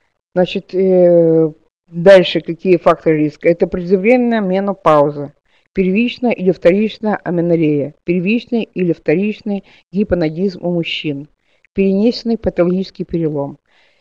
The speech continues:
система-, э, систематический приём глюкокортикоидов более трёх месяцев, переломы в семейном анамнезе, низкая масса тела, курение, избыточное потребление алкоголя, длительная иммобилизация.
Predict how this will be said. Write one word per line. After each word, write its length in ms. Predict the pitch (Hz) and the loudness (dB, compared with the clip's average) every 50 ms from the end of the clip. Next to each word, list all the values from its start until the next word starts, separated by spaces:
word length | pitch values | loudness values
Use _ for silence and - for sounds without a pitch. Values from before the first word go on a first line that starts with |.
| _ _ | _ _
система-, 580 | _ - - 208 196 - - 214 208 208 190 - | _ -8 -4 -4 -4 -4 -2 -2 0 0 -2 -2
э, 180 | - 156 175 170 | 0 0 0 0
систематический 920 | - - - 208 - - 214 208 202 196 - 247 254 233 - _ - 196 | 0 -2 -6 -6 -2 0 0 0 0 0 0 -2 -2 -2 -4 _ -6 -4
приём 460 | - - 185 170 196 214 226 196 170 - | -2 -2 -2 2 2 2 2 0 -2 -4
глюкокортикоидов 1000 | - 185 202 - - 175 - 180 - _ 180 160 _ 180 196 208 202 185 185 147 | -2 -2 -2 -2 -4 -12 -12 -16 -10 _ -10 -4 _ 0 0 2 2 0 -4 -2
более 240 | 151 165 170 160 156 | 0 0 0 0 -2
трёх 280 | _ 160 156 156 - | _ -2 -4 -4 -2
месяцев, 540 | 165 151 147 - _ _ _ - _ _ _ _ _ _ _ _ _ _ _ _ | -6 -8 -8 -8 _ _ _ -20 _ _ _ _ _ _ _ _ _ _ _ _
переломы 560 | - 180 185 185 185 202 226 247 254 254 247 _ | 0 2 2 4 4 4 2 2 2 0 -2 _
в 60 | - | -16
семейном 480 | - - 160 160 170 180 180 180 175 - | -6 -2 -2 0 0 0 0 -2 -4 -4
анамнезе, 720 | - 151 156 151 147 143 143 139 139 147 147 143 135 - _ _ _ _ _ _ _ _ _ _ _ _ _ _ | -6 -6 -6 -4 -6 -6 -8 -10 -14 -16 -18 -20 -20 -20 _ _ _ _ _ _ _ _ _ _ _ _ _ _
низкая 380 | - 196 233 240 - - 180 165 | -2 0 0 0 0 2 2 2
масса 380 | 156 156 160 170 - - 165 151 | 2 2 -2 -4 -2 -4 -6 -6
тела, 500 | - _ - 151 147 139 139 135 131 _ _ - - _ | -6 _ -6 -6 -4 -4 -8 -12 -16 _ _ -20 -10 _
курение, 580 | 214 220 185 185 156 147 147 143 139 143 151 _ _ _ _ _ _ _ _ | -2 0 0 0 -2 -4 -4 -8 -10 -12 -14 _ _ _ _ _ _ _ _
избыточное 580 | - 185 165 156 190 254 - - 208 - - 180 | -6 -6 -2 0 0 0 0 -2 -8 -6 -6 -4
потребление 540 | - 170 160 170 165 165 185 196 196 175 135 | -4 -4 -6 -6 -6 -4 -4 -2 -2 -2 -2
алкоголя, 640 | 143 156 151 _ - 151 147 147 143 143 143 147 _ _ _ _ _ _ _ _ _ | -2 -2 -4 _ -12 -8 -6 -4 -4 -4 -6 -10 _ _ _ _ _ _ _ _ _
длительная 580 | - 185 226 240 - 220 208 202 180 160 139 _ _ | -2 -2 -2 0 0 -2 0 0 0 -2 -4 _ _
иммобилизация. 1000 | 190 196 196 185 180 185 175 170 165 165 156 156 _ - - 139 143 143 143 | -2 -2 -2 -2 -2 -4 -4 -2 0 0 0 -2 _ -8 -10 -10 -10 -10 -12